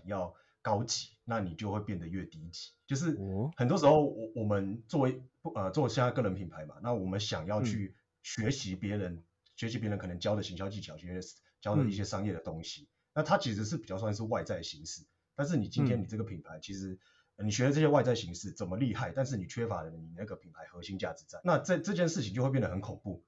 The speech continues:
Speaker 1: 就是你永远都是在学外在的形式，
Speaker 2: 嗯。
Speaker 1: 你自己那个品牌没有一个核心点在啊。有时候还是我们在做一些品牌，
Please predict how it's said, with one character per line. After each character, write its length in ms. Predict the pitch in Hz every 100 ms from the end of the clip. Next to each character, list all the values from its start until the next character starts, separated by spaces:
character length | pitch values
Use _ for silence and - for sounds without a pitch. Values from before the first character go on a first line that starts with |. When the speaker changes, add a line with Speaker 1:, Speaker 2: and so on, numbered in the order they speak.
| _
Speaker 1:
就 80 | 160
是 80 | 165
你 80 | 110
永 160 | 120
远 160 | 170 139
都 100 | 151
是 140 | 110
在 100 | 135
学 280 | 127 - 87
外 180 | 117 110
在 160 | 120 98
的 60 |
形 180 | 92 85
式， 140 | 92
Speaker 2:
嗯。 80 | 95
Speaker 1:
你 60 | 90
自 160 | -
己 260 | - - -
那 120 | 151
个 80 | 165
品 160 | - 156
牌 160 | -
没 100 | 92
有 80 | 165
一 40 | 143
个 80 | -
核 180 | 92
心 180 | - 135
点 160 | 151 -
在 200 | - 87
啊。 40 | - - _ _ -
有 100 | 113
时 120 | 113
候 60 | 202
还 160 | 123
是 440 | 113 - 147 110 104 - -
我 100 | 104
们 100 | 98
在 140 | 135
做 420 | 135 135 107 92 -
一 40 |
些 280 | 123 113 107
品 200 | 107 87
牌， 120 | -